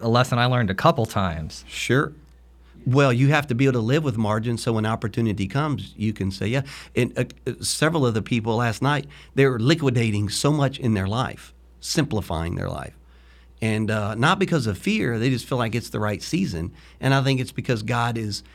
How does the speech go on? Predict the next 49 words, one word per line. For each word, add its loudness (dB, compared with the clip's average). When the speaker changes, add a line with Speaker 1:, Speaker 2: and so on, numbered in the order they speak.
Speaker 2:
putting 4
them 4
at 0
a 0
place, -4
or 0
maybe 4
your 4
listeners, 0
or 0
maybe 4
even 4
you, 2
that 0
things 2
are -2
being 2
simplified, -2
being 2
liquidated, 0
so -2
that -2
when -2
the 0
opportunity -2
comes, -2
you -2
have -2
the -2
margin. -4
To -16
say -2
yes 0
to 0
whatever 0
this -2
thing 0
is -4
that -6
God, -2
and 2
by 0
the -4
way, -2
it'll 0
never 0
be 2
a 0
project. -2